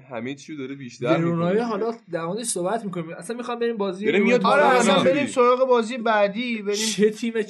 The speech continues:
Speaker 2: چغر و واقعاً اذیت کردن یوونتوسو.
Speaker 3: حالا یوونتوس رو اذیت کردن، یه بازی عقب افتادن با لاتزیو داشتن، اونم
Speaker 2: اونم
Speaker 3: سف سف
Speaker 2: اذیت
Speaker 3: کردن.
Speaker 2: کردن،
Speaker 3: یعنی
Speaker 2: آره.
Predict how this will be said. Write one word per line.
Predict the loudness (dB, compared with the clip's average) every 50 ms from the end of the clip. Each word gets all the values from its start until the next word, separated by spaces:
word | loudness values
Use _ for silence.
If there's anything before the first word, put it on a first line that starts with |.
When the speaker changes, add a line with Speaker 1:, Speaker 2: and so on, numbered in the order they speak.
| -2 -2
Speaker 2:
چغر | -2 0 0 -2 -2 -2 -2 -4 -6 -10
و | -10 -8 -6 -4 -4 -4 -6 -8 -12 _ -20 -14 -6
واقعاً | -4 -2 0 0 0 0 0 -2 -2 -2 -4 -10 -12 -6
اذیت | -2 -2 -2 -2 -2 -2 0 0 0 -2 -4
کردن | -6 -8 -6 -6 -8 -10
یوونتوسو. | -10 -10 -12 -10 -12 -14 -16 -18 -20 -20 -20 -20 _ _ _ _
Speaker 3:
حالا | -4 -2 0 2 2
یوونتوس | 2 0 0 -2 -2 -4 -6 -8 -10 -10 -4 -2
رو | 0
اذیت | 0 0 -2 -2 -2 -2 -2 -4 -4
کردن، | -4 -4 -4 -4 -4 -4
یه | -4 -4 -4
بازی | -2 -2 -4 -4 -4 -6
عقب | -4 -4 -4 -4
افتادن | -4 -4 -6 -10 -12 -10 -8 -8 -6
با | -6
لاتزیو | -6 -2 -2 -2 -2 -2 -6 -12 -8 -6 -4
داشتن، | -4 -4 -6 -8 -8 -8 -8 -8 -10 _
اونم | -8 -4 0 0 0 2 2
Speaker 2:
اونم | 2 2 2 2 0
Speaker 3:
سف | 0
سف | 2
Speaker 2:
اذیت | 2 2 2 2 0
Speaker 3:
کردن. | 0 2 0 0
Speaker 2:
کردن، | 0 0 0 0 -2
Speaker 3:
یعنی | -2 -4 -4
Speaker 2:
آره. | -6 -4 -4 -4 -4 -6 -8